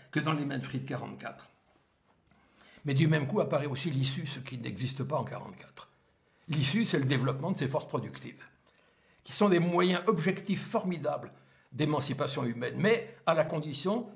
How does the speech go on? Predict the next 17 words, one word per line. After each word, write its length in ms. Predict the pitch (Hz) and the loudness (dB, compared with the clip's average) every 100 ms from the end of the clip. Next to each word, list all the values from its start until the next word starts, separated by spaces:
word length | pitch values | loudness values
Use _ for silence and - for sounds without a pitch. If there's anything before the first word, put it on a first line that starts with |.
| - | 2
que 80 | 160 | 4
leur 200 | 160 156 | 6 2
appropriation 720 | - 135 143 147 147 180 185 | -4 -8 -6 -6 -4 -2 -4
soit 280 | - 143 135 | 0 2 4
réellement 400 | 175 156 156 139 | 2 2 0 -2
le 140 | 143 | -2
fait 240 | 135 180 - - | -2 -4 -4 -2
de 80 | 135 | 2
l'ensemble 480 | 143 143 - 175 170 | 4 2 -2 -2 -2
des 140 | 120 | -2
acteurs 300 | 131 - 135 | -4 -4 -8
sociaux. 380 | - 139 123 - _ _ _ _ - | -8 -10 -14 -16 _ _ _ _ -10
Donc 160 | 131 135 | -8 -2
on 100 | 135 | 0
est 80 | 139 | 2
par 240 | 160 151 | 2 0
là 320 | 135 135 - | 0 -2 -6